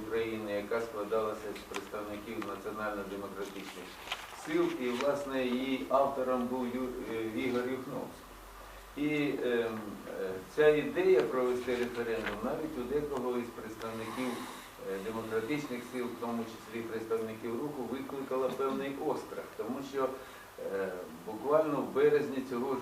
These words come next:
року, е, в Радянському Союзі, в тому числі і в Україні, був пров-, проведений всесоюзний референдум,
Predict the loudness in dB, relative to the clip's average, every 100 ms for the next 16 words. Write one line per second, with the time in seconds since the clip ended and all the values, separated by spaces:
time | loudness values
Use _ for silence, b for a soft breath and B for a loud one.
0 | -2 -4 -4 -6 -10 -10 -14 -16 -12 -6
1 | -4 -4 -4 -2 0 0 2 0 0 -4
2 | -6 -6 -4 -4 -2 -2 -2 -2 -4 -6
3 | -6 -4 -4 -4 0 0 0 -2 -2 -4
4 | -4 -2 -2 -2 -2 2 2 2 0 0
5 | -2 -4 -6 -8 -4 -4 -2 -2 -2 0
6 | 0 0 0 0 0 -2 -2